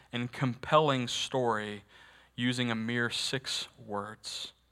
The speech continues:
Hemingway, in a way that Hemingway could, arose to the challenge and wrote this, "For sale, baby shoes,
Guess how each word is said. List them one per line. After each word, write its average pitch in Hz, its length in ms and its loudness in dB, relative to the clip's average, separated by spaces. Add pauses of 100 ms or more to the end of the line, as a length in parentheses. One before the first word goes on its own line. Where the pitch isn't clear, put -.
(840)
Hemingway, 139 720 2 (460)
in 101 80 -8
a 98 80 -6
way 104 180 -2
that 104 140 -2
Hemingway 104 480 -4
could, 143 420 4 (380)
arose 175 560 6
to 131 100 -2
the 113 80 0
challenge 110 720 -2 (680)
and 117 160 0
wrote 107 240 4
this, - 500 0 (880)
"For - 180 -2
sale, 101 560 -2 (960)
baby 123 280 -4
shoes, - 540 -8